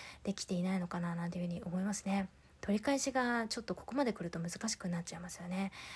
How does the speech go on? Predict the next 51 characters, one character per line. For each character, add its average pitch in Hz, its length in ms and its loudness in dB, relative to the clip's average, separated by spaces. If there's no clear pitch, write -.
な 190 80 -2
ん - 20 0
か 180 80 -4
こ 170 120 -2
う、 170 80 0
夫 262 200 2
に 269 100 6
対 254 200 2
す - 120 -2
る、 190 220 2
え 165 400 -4
ー、 - 20 -6
そ 196 140 -2
の 190 80 0
コ 190 100 -2
ミ 202 80 6
ュ 202 60 6
ニ 208 60 2
ケ 220 160 2
ー - 20 4
シ - 120 -2
ョ 185 40 2
ン、 175 220 0
自 180 180 -2
分 285 120 2
の 277 60 4
話 277 280 2
を 190 60 2
ち - 140 -2
ゃ 294 40 0
ん 311 80 -2
と 285 100 0
聞 269 160 0
い 254 40 0
て 247 80 -2
く 247 120 2
れ 226 100 4
る 226 80 4
っ 226 60 4
て 208 100 0
い 175 60 4
う - 20 -2
と - 80 -4
こ 180 140 0
ろ 175 100 2
の 180 260 2
信 185 340 2
用、 190 220 2
信 185 280 2
頼 190 180 2
が、 180 360 2